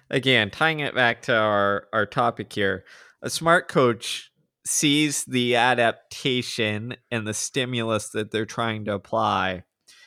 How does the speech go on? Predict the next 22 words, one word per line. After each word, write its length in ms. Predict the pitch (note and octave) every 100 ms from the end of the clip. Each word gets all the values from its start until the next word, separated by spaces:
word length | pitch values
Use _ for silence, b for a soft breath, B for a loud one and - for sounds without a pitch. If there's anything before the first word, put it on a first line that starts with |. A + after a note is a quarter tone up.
| b
and 100 | A2
then 200 | A#2+ A2
doesn't 340 | A2 C#3+ C#3 G2
get 240 | A#2+ -
stuck 560 | - - - A2 F#2+ - - _
in 140 | G#2+ G2+
the, 160 | G#2
the, 160 | G2 B2+
"Well, 220 | A#2+ B2
this 240 | A#2 C#3 E3
is, 340 | B2 - - C3
this 240 | C#3 -
is 340 | C3 A2 - - _ _ -
how 280 | B2+ B2 A#2
I've 180 | A2
always 420 | A2 A2+ G#2 F#2+ F2+
done 240 | G#2+ G2+
it." 240 | F#2+ - _ _ _ -
You 120 | A#2+
solve 480 | - D#3 D3+ B2+ A#2
the 100 | G2
problem. 880 | - - A#2+ A2 G2 F#2+ - -